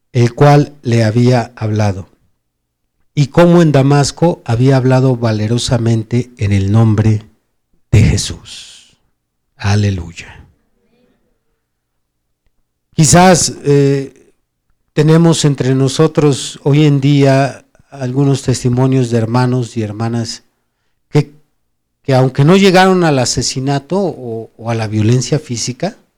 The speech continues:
pues también eran odiadores de cristianos. Y que cuando se convirtieron al cristianismo, qué difícil fue creer, ¿verdad?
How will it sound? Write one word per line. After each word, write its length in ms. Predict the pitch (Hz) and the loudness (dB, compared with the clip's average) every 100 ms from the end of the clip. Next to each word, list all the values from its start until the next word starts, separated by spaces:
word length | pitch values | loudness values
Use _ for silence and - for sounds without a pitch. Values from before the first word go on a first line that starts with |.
| _ _ _ _ _ _ | _ _ _ _ _ _
pues 220 | 113 104 | -12 -6
también 300 | 117 117 127 | -4 -2 0
eran 380 | 127 131 113 107 _ _ | 0 -2 -4 -10 _ _
odiadores 560 | 107 107 107 120 117 | -14 -8 -2 0 0
de 80 | 104 | -4
cristianos. 760 | - 101 - 156 185 143 - - - - _ _ _ _ _ _ _ _ _ | -8 -10 -4 -2 -2 -8 -14 -20 -20 -20 _ _ _ _ _ _ _ _ _
Y 80 | - | -10
que 140 | 117 - | -4 0
cuando 280 | 139 135 | 2 2
se 140 | 131 127 | 2 0
convirtieron 720 | 127 123 120 117 147 160 147 | -2 -2 -2 -2 0 0 0
al 180 | 123 - | -4 -6
cristianismo, 800 | 117 110 - 117 135 151 156 - _ _ | -10 -8 -6 -4 -4 -6 -8 -10 _ _
qué 200 | - 147 | 0 2
difícil 600 | 139 - - 139 - 104 | 2 -2 -6 -6 -6 -8
fue 180 | - 107 | -6 -6
creer, 380 | - 101 110 95 | -6 -6 -6 -8
¿verdad? 280 | 85 90 | -20 -20